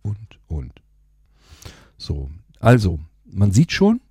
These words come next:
X P war vielleicht das flexibelste und interessanteste Betriebssystem, was Microsoft überhaupt auf den Markt gebracht hatte. Wer also heute sagt, das ist ein altes Ding und das braucht kein Mensch mehr,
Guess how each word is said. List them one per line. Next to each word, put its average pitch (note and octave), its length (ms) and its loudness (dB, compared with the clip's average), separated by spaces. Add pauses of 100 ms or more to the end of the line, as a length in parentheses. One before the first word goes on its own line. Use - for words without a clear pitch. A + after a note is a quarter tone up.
(300)
X - 220 -6
P A#2 340 4
war G#2 340 6
vielleicht F2 760 0
das - 180 -2
flexibelste E3 1040 0
und D3+ 180 -6
interessanteste - 880 0
Betriebssystem, F#2+ 800 -2
was F2+ 140 -4
Microsoft G2 560 -2
überhaupt F2 380 -2
auf D2 100 -6
den F#2+ 240 -4
Markt D#2 340 -6
gebracht - 460 -12
hatte. - 240 -12 (480)
Wer F2+ 120 4
also F2 200 0
heute B2 320 8
sagt, F#2+ 480 4
das - 140 -6
ist F2 100 -4
ein F2 80 -2
altes G2+ 540 0
Ding B2 340 6
und F2 240 -2
das - 200 -4
braucht A2 380 0
kein F#2 240 4
Mensch A2 380 2
mehr, G#2+ 240 2